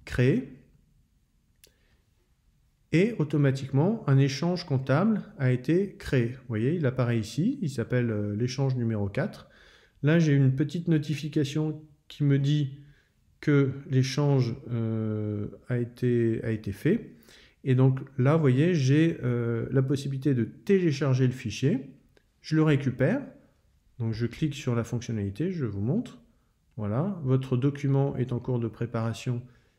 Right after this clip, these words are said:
Une notification vous sera envoyée. Donc la notification, voilà, c'est...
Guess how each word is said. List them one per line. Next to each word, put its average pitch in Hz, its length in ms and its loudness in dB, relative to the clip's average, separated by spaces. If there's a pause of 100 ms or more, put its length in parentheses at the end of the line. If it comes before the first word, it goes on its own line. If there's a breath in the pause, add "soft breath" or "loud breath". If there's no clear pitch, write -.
(200 soft breath)
Une 151 160 4
notification 135 720 0
vous 117 120 -2
sera - 180 -10
envoyée. 107 440 -2
Donc 139 200 -4
la 135 160 4
notification, 135 800 0
voilà, 107 320 -6
c'est... 110 340 -8